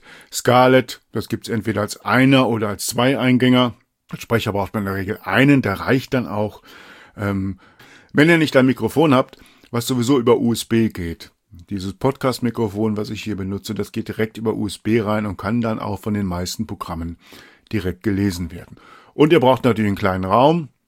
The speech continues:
der schalltrocken ist, der darf nicht zu trocken sein,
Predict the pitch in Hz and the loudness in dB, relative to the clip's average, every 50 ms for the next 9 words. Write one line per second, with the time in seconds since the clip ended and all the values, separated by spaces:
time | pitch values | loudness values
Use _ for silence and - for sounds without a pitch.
0 | _ - 101 95 98 92 - - - _ _ _ _ _ _ _ _ _ - - | _ -8 -6 -6 -6 -8 -10 -16 -20 _ _ _ _ _ _ _ _ _ -4 0
1 | - 131 147 151 - - 143 143 - 139 131 123 127 123 - - - - _ _ | 2 2 2 2 2 0 0 0 0 0 0 0 0 0 -2 -6 -12 -20 _ _
2 | - 98 92 87 - - 101 - - - - 139 - - - 131 120 - 127 117 | -12 -10 -10 -10 -10 -10 -10 -10 -10 -10 -10 -10 -6 0 0 0 0 0 -2 0
3 | 101 113 110 110 110 110 107 95 | 2 2 2 2 2 0 -2 -6